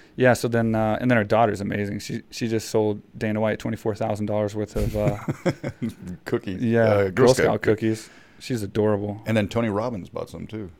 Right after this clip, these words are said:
Speaker 1: Did he? I didn't hear about that one.
Speaker 2: So imagine having s-,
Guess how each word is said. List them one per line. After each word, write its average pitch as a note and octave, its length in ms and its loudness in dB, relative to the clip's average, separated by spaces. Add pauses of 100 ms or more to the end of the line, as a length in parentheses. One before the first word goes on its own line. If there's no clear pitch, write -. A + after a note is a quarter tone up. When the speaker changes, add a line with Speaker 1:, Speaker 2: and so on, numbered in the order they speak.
(100)
Speaker 1:
Did A#2 140 2
he? E3+ 120 -4 (160)
I A#2 120 0
didn't G#2 160 0
hear G#2+ 80 -4
about G2+ 180 -6
that G2+ 180 -6
one. G#2 140 -8 (460)
Speaker 2:
So - 100 -6
imagine C#3+ 280 0
having F#2 400 -8 (640)
s-, - 120 -16